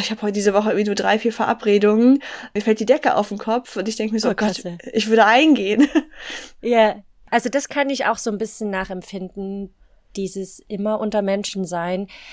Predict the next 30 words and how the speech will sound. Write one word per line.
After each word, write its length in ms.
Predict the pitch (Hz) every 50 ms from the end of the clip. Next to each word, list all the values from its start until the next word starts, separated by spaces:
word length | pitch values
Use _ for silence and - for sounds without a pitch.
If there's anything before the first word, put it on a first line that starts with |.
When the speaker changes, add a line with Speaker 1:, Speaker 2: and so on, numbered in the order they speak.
| - - - - - - - _ _ _ _ _ -
Speaker 2:
Das 200 | 185 175 170 214
ist 160 | 208 180 -
auch 140 | - 190 180
nichts 260 | 175 165 - - -
für 140 | - 165 156
mich. 340 | 160 160 165 - - - _ -
Also 180 | 175 170 - 190
ich 140 | 180 180
würde 200 | 208 208 - 202
das 200 | 190 - 202 -
jetzt 220 | - 196 - - -
nicht 340 | 208 220 208 - - - -
so 140 | 196 196
Richtung 380 | 190 185 - 190 - - 190 180
introvertiert, 640 | - 220 269 294 - 247 214 202 190 - - 202 -
aber 180 | 190 185 196
einfach 380 | 151 185 202 214 - - 220 208 - _ -
diese 460 | 202 190 180 190 196 190 190 190 185 - - - - - - - - - - _ _ _ _ _ _
Pause 800 | - - - 202 196 202 220 247 262 269 226 220 214 208 202 202 196
von 540 | - - - 208 196 190 196 196 196 196 208
Menschen, 920 | 202 202 214 233 247 254 240 - - - 214 208 208 208 208 208 208 202
von 360 | - - 214 196 196 196 185
Gesprächen, 1200 | - 220 - - - - - 226 220 233 247 247 233 - - 220 214 214 214 214 214 214 208 208 -
also 180 | - 208 196 -
auch 80 | - -
dieses 380 | - 226 214 208 208 - - -
Rückbesinnen 880 | 233 262 - - - - - 220 185 170 196 214 214 214 214 208 208 214
auf 280 | - 196 208 196 - 220
mich 180 | 214 190 -
selber. 560 | - 202 196 208 240 240 254 240 233 226 226